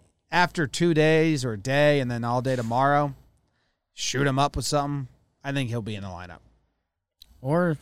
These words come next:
Speaker 2: I mean, the other option is you, you have Schwarber in there. Um, and if J D Martin-, if his ankle's bad, we don't know how bad the ankle is. If it's bad, bad,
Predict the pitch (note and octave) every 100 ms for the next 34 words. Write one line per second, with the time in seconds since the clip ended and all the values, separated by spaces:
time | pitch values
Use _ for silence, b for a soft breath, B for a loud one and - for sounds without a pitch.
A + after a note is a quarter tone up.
0 | - B2 B2 B2+ B2+ B2 C3 B2+ B2+ -
1 | A#2+ C3 C#3+ B2+ A#2 A2+ A2+ A2+ A2 -
2 | _ _ _ _ - A#2 A2 C#3 C#3 -
3 | C3+ C#3 C#3+ C3+ C3 B2 B2+ - C#3 D3
4 | C3 A#2 B2 - _ _ _ _ _ _
5 | A#2 A2+ A2+ A2+ A2+ - - A#2+ A#2+ A#2
6 | - - C3 C3+ C3 B2+ B2 C#3 - F3
7 | A#3+ G#3+ A#3 G#3+ G#3 C#3+ F#3 A#2 F#2 B2
8 | E3 F#3 F3 D#3+ D3+ C3+ C3+ B2+ A#2 A2
9 | G#2+ G#2+ - B2 G#3 - - C#3 F3 D#3+
10 | G3+ A#3 A3